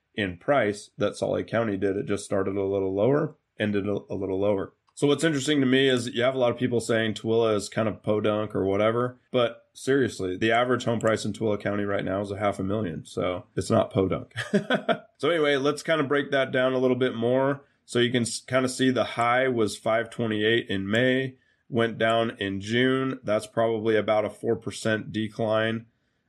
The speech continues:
And then down in July, that's probably another four and a half percent maybe. So maybe nine percent total.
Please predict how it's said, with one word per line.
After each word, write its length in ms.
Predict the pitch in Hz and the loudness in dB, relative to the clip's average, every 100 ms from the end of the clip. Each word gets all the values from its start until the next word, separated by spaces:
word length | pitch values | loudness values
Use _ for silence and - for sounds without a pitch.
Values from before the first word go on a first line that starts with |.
| - | -2
And 200 | 110 110 | 0 2
then 360 | 107 107 107 110 | 4 4 2 0
down 380 | - 107 110 110 - | 0 2 2 0 -4
in 180 | 101 101 | -4 -2
July, 560 | 98 98 101 113 117 | -2 0 2 2 2
that's 240 | 110 101 - | 2 0 -2
probably 520 | - 107 104 101 101 | -4 -2 0 -2 -2
another 880 | 98 98 101 104 104 104 104 107 104 - _ - | -2 -2 0 2 2 2 2 2 -2 -6 _ -8
four 180 | 110 110 | -4 -2
and 80 | 107 | -2
a 60 | |
half 300 | 104 107 104 | 0 -2 -2
percent 480 | - 101 - 107 110 | -6 -6 -4 -4 -4
maybe. 480 | 107 104 104 113 113 _ _ _ | -2 -2 0 -2 -4 _ _ _
So 140 | - | -2
maybe 260 | 107 107 104 | 0 2 2
nine 360 | 98 101 110 | 2 2 2
percent 480 | 110 107 - 107 101 | 0 -4 -2 -4 -4
total. 540 | - 101 110 123 131 | -4 -2 0 0 -2